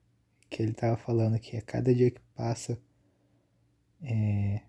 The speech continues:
as chances desse mundo ser real fica cada vez menos, menos provável, assim. E também foi dessa frase dele que eu comecei essa história que eu contei pra vocês.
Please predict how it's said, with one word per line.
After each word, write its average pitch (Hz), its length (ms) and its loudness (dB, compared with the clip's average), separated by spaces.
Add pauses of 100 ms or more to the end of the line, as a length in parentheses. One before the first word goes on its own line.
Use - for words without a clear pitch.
(180)
as 113 220 0
chances 117 640 -2
desse 110 340 -2
mundo 107 300 2
ser 110 200 0
real 104 360 0
fica - 320 -16
cada 113 300 0
vez 110 440 0
menos, 113 640 0 (200)
menos 113 240 -2
provável, 104 640 -2
assim. 107 280 -6 (1120)
E 104 280 -6 (320)
também 113 280 0
foi 117 220 -2
dessa 110 340 0
frase 110 400 0
dele 107 280 2
que - 160 -10
eu 107 200 -2 (460)
comecei 110 420 -2
essa 107 180 -2
história 107 280 -4
que 110 80 0
eu 113 40 0
contei 113 280 -2
pra 110 160 -2
vocês. 107 420 -2